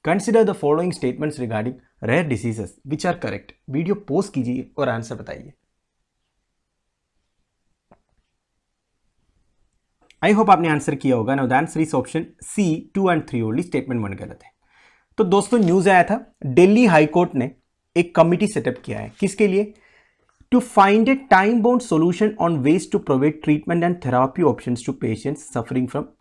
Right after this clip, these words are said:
rare diseases। इसके लिए rare diseases क्या है समझना होगा। देखो दोस्तों, rare diseases क्या है, इसको orphan disease भी बोलते हैं। Is any disease that affects a small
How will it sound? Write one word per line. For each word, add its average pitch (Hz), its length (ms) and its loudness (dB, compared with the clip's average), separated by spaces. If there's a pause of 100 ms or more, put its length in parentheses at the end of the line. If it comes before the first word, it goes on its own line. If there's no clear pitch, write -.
rare 120 200 0
diseases। 107 520 -16 (140)
इसके 170 240 2
लिए 196 160 6
rare 131 200 4
diseases 156 440 -4
क्या 156 120 0
है 156 60 0
समझना 147 320 -6
होगा। 147 260 -6 (420)
देखो 190 220 6
दोस्तों, 185 380 2
rare 156 220 4
diseases 170 500 -2
क्या 143 160 4
है, 131 360 -4
इसको 143 260 -2
orphan 196 420 0
disease 151 300 0
भी 156 80 4
बोलते 123 340 -2
हैं। 160 160 -8 (200)
Is 180 120 -2 (140)
any 226 280 6
disease 175 400 -2
that 170 100 2 (160)
affects 139 280 -6
a 170 140 -4
small 208 360 -2